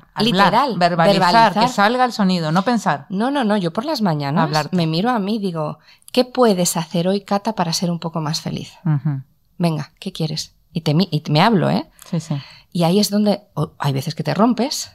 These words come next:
Speaker 2: dices, "Pues no sé, no puedo más". Hay otras veces que dices, "Mira, pues hoy me veo con el guapo subido". Hay otras que dices, "Me voy a dar un capricho", pero te hablas literal.
Speaker 1: Ujú.
Speaker 2: Eso hace que tú, los ojos pertenecen al cerebro, cosa que muy poca gente sabe.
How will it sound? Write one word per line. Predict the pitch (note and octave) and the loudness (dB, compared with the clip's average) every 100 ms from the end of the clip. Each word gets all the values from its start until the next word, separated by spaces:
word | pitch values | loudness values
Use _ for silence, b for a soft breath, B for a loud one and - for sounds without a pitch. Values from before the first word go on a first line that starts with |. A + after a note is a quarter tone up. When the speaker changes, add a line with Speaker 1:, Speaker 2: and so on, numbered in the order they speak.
| - | -8
Speaker 2:
dices, | D#3+ D#3+ | -6 -6
"Pues | - C#3+ | -8 -10
no | C#3+ | -4
sé, | F3 | -2
no | D#3+ | 0
puedo | D#3 D3+ | -2 0
más". | A3+ A3 - B B B - | 0 -2 -8 B B B -2
Hay | F3 | -2
otras | F3+ F#3 | -2 -6
veces | G3 F#3+ | -6 -6
que | D#3+ | -4
dices, | D#3 | -4
"Mira, | F3 E4+ - | -4 -4 -6
pues | A3+ C4 | -4 -4
hoy | |
me | F4+ G4+ | -4 -6
veo | G#4 G#4 | -4 -2
con | G#4 | 0
el | |
guapo | G4+ G4 G4+ | 0 0 -2
subido". | F4 A#3 D#3+ D#3 | -2 -4 -2 -2
Hay | E3+ F#3 | 0 2
otras | G#3+ A3 C#4 | 0 2 0
que | - B3 | 0 0
dices, | A3 G3+ E3+ B B - | 0 0 -2 B B -6
"Me | G3 | -2
voy | C#4+ | 0
a | |
dar | E4 | -2
un | E4+ | -2
capricho", | E4 D#4+ D#3 - D3 - _ - | -4 -4 -6 -4 -4 -6 _ -4
pero | E3 D#3 | -2 -2
te | D#3 | -2
hablas | F3+ B3+ B3 E3 - | -2 0 2 2 2
literal. | D#3+ D3+ E3+ C#3+ C#3+ | 0 0 -2 -4 -4
Speaker 1:
Ujú. | E3 D3+ C3+ D3 B B B B | 0 2 2 0 B B B B
Speaker 2:
Eso | G3+ B3 B3+ - | -2 0 0 -4
hace | F#3+ A#3 | -6 -4
que | A3 | -2
tú, | - F3+ E3 D3+ - | -2 -2 -2 -6 -4
los | D#3 D#3+ A#3+ | -2 0 0
ojos | B3+ G#3+ - | 0 0 -2
pertenecen | F3 D#3 D3+ F3 F#3+ | -6 -2 0 0 2
al | D3+ C#3+ | 0 -2
cerebro, | - D3 D3 C#3+ | -4 -6 -4 -6
cosa | D#3 E3+ | -6 -8
que | F#3 F#3 _ - | -8 -10 _ -4
muy | E3+ | -4
poca | E3+ F3 E3 | -2 -4 -2
gente | E3+ D#3+ D#3 | -2 -2 -4
sabe. | - F#3+ D#3 | -2 -2 -2